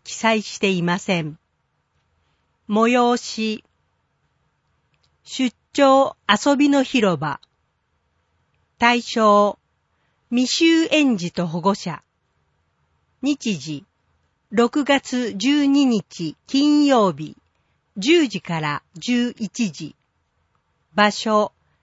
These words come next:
キラ市民交流センター。内容、親子ふれあい遊び、手遊び、絵本の読み聞かせ。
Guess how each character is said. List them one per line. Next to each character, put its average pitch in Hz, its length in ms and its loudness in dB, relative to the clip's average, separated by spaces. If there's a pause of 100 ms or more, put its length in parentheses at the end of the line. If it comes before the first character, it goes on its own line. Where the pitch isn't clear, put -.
(160)
キ 285 160 0
ラ 214 240 4
市 254 240 -2
民 285 340 0
交 294 340 2
流 285 200 2
セ 247 240 -2
ン 202 80 -4
タ 147 500 -4 (880)
ー。 - 20 -8
内 214 320 2
容、 190 460 2 (640)
親 294 300 2
子 165 280 -4
ふ 226 200 -2
れ 285 260 4
あ 277 100 6
い 269 100 0
遊 202 420 -2
び、 147 280 -10 (360)
手 202 160 0
遊 220 400 2
び、 147 260 -12 (380)
絵 208 100 0
本 247 380 2
の 190 140 -2
読 175 180 -2
み 180 160 -4
聞 - 160 -20
か 160 160 -10
せ。 160 340 -8